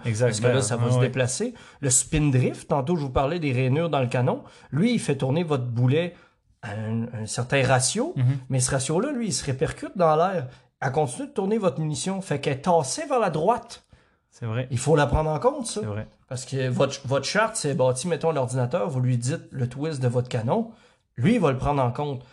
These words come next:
Speaker 2: Mais si, mettons, vous le faites comme ça, ben, je vous garantis qu'à huit cents mètres, ben, elle va avoir tassé vers la droite. Même
Speaker 1: Mhm.
Speaker 2: s'il y aurait pas de vent, il y aurait rien, ça existe pas, là, mais
Speaker 1: Mhm.
Speaker 2: des conditions parfaites, zéro,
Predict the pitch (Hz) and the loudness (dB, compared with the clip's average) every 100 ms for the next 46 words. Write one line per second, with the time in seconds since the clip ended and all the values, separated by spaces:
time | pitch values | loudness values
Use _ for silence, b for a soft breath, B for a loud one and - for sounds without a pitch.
0 | b b 127 127 127 127 - - - 127 | b b 2 2 2 -4 -10 -8 -8 -2
1 | 127 123 147 117 113 147 - 123 113 214 | -2 0 -2 -4 -4 -6 0 0 2 0
2 | 277 B B B 123 123 117 110 113 117 | -2 B B B -4 0 2 0 2 4
3 | 165 156 131 - 233 - 131 131 123 127 | 6 4 0 -4 -10 -8 -4 -2 -2 -2
4 | 131 139 127 156 247 185 127 117 120 120 | -4 -2 -2 -2 -2 -2 -2 -2 -2 0
5 | 123 123 127 123 240 247 226 151 165 - | 0 2 0 0 0 0 0 0 -2 -2
6 | 139 107 123 147 143 170 165 143 143 196 | 0 2 2 2 -2 2 2 2 0 0
7 | 160 135 135 131 170 - - 139 131 139 | 0 -2 -2 -4 -8 -8 -8 -8 -10 -8
8 | 127 - - - 123 117 B 139 139 156 | -8 -6 -6 2 4 2 B -2 2 2
9 | 147 - 185 180 170 - 202 208 135 165 | 2 2 0 2 0 0 -2 -2 0 0
10 | 139 170 226 | 2 2 0